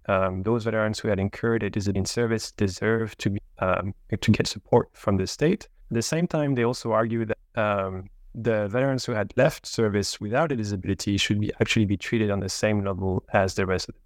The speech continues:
population. Um, so they thought that welfare benefits should go to groups in need of help instead of only to a specific, like, veterans. Now, of course, as you can imagine, uh, veterans disagreed with that argument. Uh, they defended the idea that,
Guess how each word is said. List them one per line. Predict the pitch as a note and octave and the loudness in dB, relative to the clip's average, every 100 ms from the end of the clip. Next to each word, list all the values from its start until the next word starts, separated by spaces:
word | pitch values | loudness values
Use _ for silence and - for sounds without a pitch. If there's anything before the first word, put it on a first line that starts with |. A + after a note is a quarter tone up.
| G2+ | -2
population. | - G2+ G#2 - - A2 G#2+ - | 0 2 4 4 2 -2 -6 -4
Um, | G#2+ F#2+ F#2 F#2 | 0 0 0 -2
so | F#2 A#2 | -4 0
they | A2+ | 0
thought | - B2 G#2+ | 0 -2 -2
that | G#2 - | -4 -6
welfare | - A2+ G#2+ G#2+ | -2 2 2 2
benefits | G2 G#2 - G2+ | 0 0 0 -2
should | - G#2+ | 0 2
go | G#2 | 2
to | - - | 0 0
groups | G#2+ G#2 - | 2 2 2
in | A2 G#2 | -2 2
need | G#2 | 2
of | F#2+ | -2
help | - B2 - - _ - _ | 0 0 0 -4 _ -20 _
instead | - G2+ G#2+ | -2 0 2
of | G2 - | 0 0
only | A2 G#2 G#2+ G2+ | 0 2 2 -2
to | - - | -2 -2
a | - | -2
specific, | - G2+ - G2+ | -2 -6 -6 0
like, | F2+ F#2 | 0 2
veterans. | G2+ G#2 G#2+ G#2 - - - | 0 0 0 -6 -8 -12 -4
Now, | A2+ | -2
of | |
course, | - C#3+ - | 0 -2 0
as | A2+ | -2
you | A2+ | -2
can | G#2+ | -2
imagine, | G#2 A2 B2 A2+ G#2+ A#2 - A2 | 0 0 0 0 0 -2 0 0
uh, | G2 | 0
veterans | G2 A2+ A2+ G#2+ G2+ | 0 0 0 0 -2
disagreed | A2 - - C3 D#3 | -4 -4 -4 -2 0
with | D3+ C#3 | -2 -2
that | C#3+ C#3 - - | -2 -2 -4 0
argument. | B2+ A#2+ C3 B2 A2+ - - | 0 2 0 0 -2 -6 -2
Uh, | A2 G#2+ G#2 | 0 2 0
they | G#2+ | -2
defended | G#2+ G2+ A#2+ A#2 | -2 0 0 0
the | G#2 G2+ | 0 0
idea | G2 G#2+ A#2 A#2 | 0 0 2 2
that, | G#2+ G2 | 0 -2